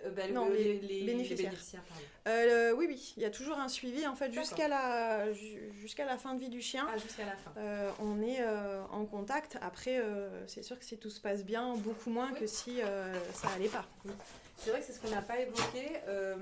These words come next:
Speaker 1: il y a des mises en retraite des chiens, c'est ça, à la fin ? Ou comment ça se
Speaker 2: Oui.
Speaker 1: passe quand le chien, euh, est vieillissant ou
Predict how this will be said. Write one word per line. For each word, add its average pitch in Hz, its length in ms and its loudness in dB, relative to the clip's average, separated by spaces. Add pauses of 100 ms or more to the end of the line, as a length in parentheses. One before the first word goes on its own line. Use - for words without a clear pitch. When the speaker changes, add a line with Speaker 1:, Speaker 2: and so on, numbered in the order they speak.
(1120)
Speaker 1:
il 202 80 -10
y 196 40 2
a 190 40 -2
des 202 280 -4
mises 208 240 -2
en 208 120 -2
retraite 233 420 -4
des 220 120 -6
chiens, 247 280 -6
c'est 233 120 -6
ça, 240 140 -4 (160)
à 220 40 -2
la 196 120 2
fin ? 233 280 -6 (180)
Ou 208 80 -8
comment 233 220 -6
ça 233 160 -6
se 233 80 -8
Speaker 2:
Oui. 247 100 -2
Speaker 1:
passe 214 200 -4
quand 202 140 -6
le 185 80 -6
chien, 214 360 -6
euh, 190 60 -2 (380)
est 190 120 -6
vieillissant 214 840 -6
ou 185 180 -4